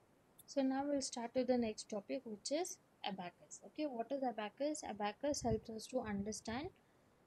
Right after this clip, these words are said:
numbers better. It is a, uh, abacus has one blue bead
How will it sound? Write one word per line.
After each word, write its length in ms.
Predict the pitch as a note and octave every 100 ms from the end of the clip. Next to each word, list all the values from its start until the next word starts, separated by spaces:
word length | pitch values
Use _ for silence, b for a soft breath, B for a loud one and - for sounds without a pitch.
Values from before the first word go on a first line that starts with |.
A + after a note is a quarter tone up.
| G#3
numbers 600 | F#3+ G3+ G#3+ D#4+ G4 - _ _ -
better. 340 | G3+ F#3 - -
It 140 | G3
is 220 | A3+ A3 A#3
a, 200 | C4 D4+ _ - - - - -
uh, 440 | G#3 G3+ G3+ G3 G3+ _ _ _ _ - -
abacus 500 | G#3+ G#3+ - C4+ -
has 200 | B3+ B3
one 380 | A3+ A#3+ C4 A#3 G#3
blue 220 | A3+ A#3+
bead 280 | A3 B3 C#4